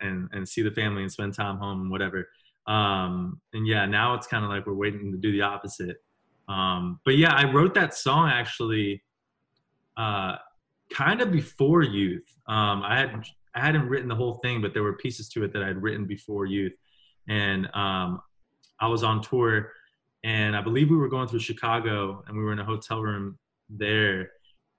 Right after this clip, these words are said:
And, uh, I don't know, I was in a conversation with Cody, and, uh, the chorus just kinda came together in the hotel room. And, um, and then, uh,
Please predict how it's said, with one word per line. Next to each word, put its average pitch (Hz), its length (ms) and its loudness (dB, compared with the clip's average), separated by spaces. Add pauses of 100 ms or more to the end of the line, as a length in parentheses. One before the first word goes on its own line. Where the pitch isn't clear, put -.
(140)
And, 98 560 -2
uh, 92 480 -4 (1200)
I 120 60 0
don't 123 80 0
know, 107 140 2
I - 20 0
was 101 120 -2
in 110 100 -2
a 107 40 -2
conversation 117 640 0
with 98 200 -8
Cody, 110 500 0 (560)
and, 98 680 -2 (760)
uh, - 400 -12 (500)
the 120 100 -2
chorus 123 540 2
just 113 180 -6
kinda 110 220 0
came 113 280 -2
together 107 360 2
in 98 80 0
the 98 80 -4
hotel 104 400 0
room. 95 440 0 (140)
And, 95 480 -2
um, 92 640 -2 (1160)
and 104 240 -8
then, 101 240 -2
uh, 92 440 -6